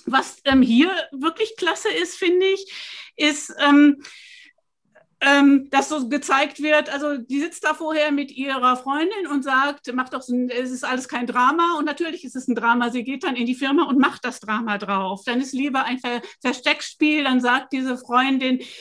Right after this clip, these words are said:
äh, „Du, es dreht sich nicht alles um dich.“ Und das ist das einzige Mal in dem Film,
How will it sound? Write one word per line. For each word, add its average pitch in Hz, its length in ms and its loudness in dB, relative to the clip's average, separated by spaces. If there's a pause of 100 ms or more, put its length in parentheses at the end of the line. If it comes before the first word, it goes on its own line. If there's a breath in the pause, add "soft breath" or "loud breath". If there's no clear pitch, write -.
(140)
äh, 254 340 -2
„Du, 277 120 -6
es 269 180 -14
dreht 294 240 -2
sich 349 120 -2
nicht 285 200 0
alles 269 260 -2
um 233 160 0
dich.“ 311 340 -4
Und 285 380 0
das 269 120 -6
ist - 100 -10
das 285 100 -8
einzige 330 460 0
Mal 285 280 2
in 330 140 2
dem 311 180 0
Film, 302 380 -4